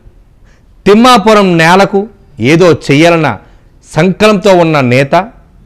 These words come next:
మన రాజేశ్వరి గారు. కేవలం గృహిణిగానే కాకుండా సొంతంగా వ్యాపారం పెట్టి ఉమెన్ ఎంటర్‌ప్రెన్యూర్ అన్న బిరుదును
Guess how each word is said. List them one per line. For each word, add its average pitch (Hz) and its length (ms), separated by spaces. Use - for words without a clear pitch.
మన 127 300
రాజేశ్వరి 110 500
గారు. 87 140
కేవలం 165 440
గృహిణిగానే 180 760
కాకుండా 170 580
సొంతంగా 220 540
వ్యాపారం 175 540
పెట్టి 202 400
ఉమెన్ 233 360
ఎంటర్‌ప్రెన్యూర్ 185 680
అన్న 143 140
బిరుదును 139 560